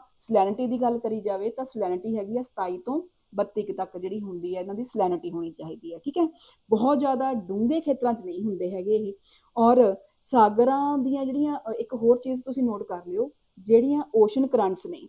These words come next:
ocean current ਵਾਲਾ topic ਵੀ ਆਪਾਂ ਕਰਨਾ, ਉਹ ਕੀ ਹੁੰਦੀਆਂ ਨੇ ਉਹ ਵੀ ਆਪਾਂ ਦੇਖਾਂਗੇ। ocean current ਤੇ ਜਿਹੜੀਆਂ ਸਮੁੰਦਰ ਦੀਆਂ ਲਹਿਰਾਂ ਜਾਂ ਤਰੰਗਾਂ ਹੁੰਦੀਆਂ, ਉਹ ਇਹਨਾਂ ਲਈ beneficial ਹੁੰਦੀਆਂ ਨੇ, ਠੀਕ ਹੈ। ਬਹੁਤ ਜ਼ਿਆਦਾ ਜੇ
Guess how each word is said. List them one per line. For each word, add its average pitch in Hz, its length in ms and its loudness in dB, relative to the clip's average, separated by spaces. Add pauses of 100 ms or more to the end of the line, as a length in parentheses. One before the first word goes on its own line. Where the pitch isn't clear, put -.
ocean 214 220 -2
current 190 280 0
ਵਾਲਾ 190 160 0
topic 190 380 -8
ਵੀ 185 80 -4
ਆਪਾਂ 180 220 -8
ਕਰਨਾ, 175 360 -12 (120)
ਉਹ 220 60 -20
ਕੀ 226 160 0
ਹੁੰਦੀਆਂ 175 320 -2
ਨੇ 170 60 -10
ਉਹ 170 80 -8
ਵੀ 202 100 -2
ਆਪਾਂ 180 200 -6
ਦੇਖਾਂਗੇ। 190 360 -16 (480)
ocean 247 380 4
current 202 420 0 (360)
ਤੇ 262 100 0
ਜਿਹੜੀਆਂ 254 280 0
ਸਮੁੰਦਰ 214 420 -4
ਦੀਆਂ 214 220 -6
ਲਹਿਰਾਂ 196 300 -4
ਜਾਂ 247 120 -2
ਤਰੰਗਾਂ 190 340 -6
ਹੁੰਦੀਆਂ, 190 360 -8 (160)
ਉਹ 247 160 2
ਇਹਨਾਂ 240 160 0
ਲਈ 254 100 0
beneficial 339 600 -4
ਹੁੰਦੀਆਂ - 340 -18
ਨੇ, - 60 -20 (360)
ਠੀਕ 240 120 -6
ਹੈ। 277 80 -4 (460)
ਬਹੁਤ 208 300 2
ਜ਼ਿਆਦਾ 240 260 0
ਜੇ 233 280 0